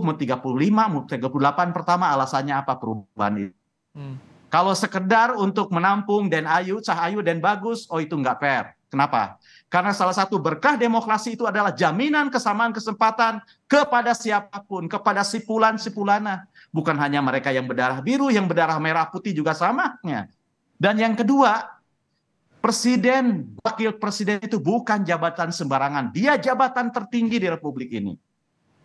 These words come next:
Speaker 1: Pemegang kekuasaan tertinggi Angkatan Darat, Laut, Udara.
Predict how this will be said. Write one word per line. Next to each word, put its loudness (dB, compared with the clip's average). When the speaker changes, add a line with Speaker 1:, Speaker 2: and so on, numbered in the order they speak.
Speaker 1:
Pemegang 2
kekuasaan 0
tertinggi -4
Angkatan 0
Darat, 2
Laut, 2
Udara. 0